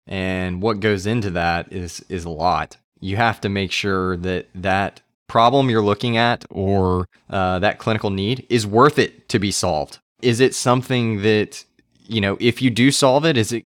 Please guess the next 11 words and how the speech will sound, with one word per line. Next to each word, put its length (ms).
please 280
ask 260
yourself 360
this 160
question 320
beforehand, 640
is 240
it 60
going 380
to 160
help 360